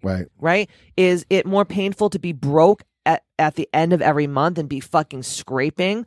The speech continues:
Speaker 1: Yeah.
Speaker 2: Or is it more painful just to go get a side hustle or a second job
Speaker 1: Right.
Speaker 2: until you grow your wealth enough that you can kind of back away from that?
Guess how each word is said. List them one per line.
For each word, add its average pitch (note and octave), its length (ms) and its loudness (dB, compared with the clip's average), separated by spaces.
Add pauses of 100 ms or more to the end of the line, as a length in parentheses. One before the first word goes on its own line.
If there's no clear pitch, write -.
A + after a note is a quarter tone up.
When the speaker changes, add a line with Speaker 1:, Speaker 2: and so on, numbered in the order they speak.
Speaker 1:
Yeah. G#2 160 -4
Speaker 2:
Or E3+ 180 6
is F3 140 4
it F3 120 4
more F3 180 2
painful G3+ 460 -4
just E3+ 200 -4
to F#3 60 0
go F3 120 4
get F3 220 -2
a D#3+ 60 -2
side F#3 300 0
hustle F3+ 280 -2
or C#3+ 100 0
a C#3+ 40 -6
second D3 400 -6
job E3+ 500 -2 (400)
Speaker 1:
Right. F3 80 0
Speaker 2:
until F#3+ 680 0 (240)
you F3+ 160 -4
grow F3 300 4
your E3 200 0
wealth G3 340 2
enough D3+ 260 0
that - 100 -10
you D#3 120 -6
can D#3+ 160 -8
kind D3 200 -6
of C#3 120 -4
back C#3 260 0
away C3+ 220 2
from D3 240 -6
that? D2 200 -8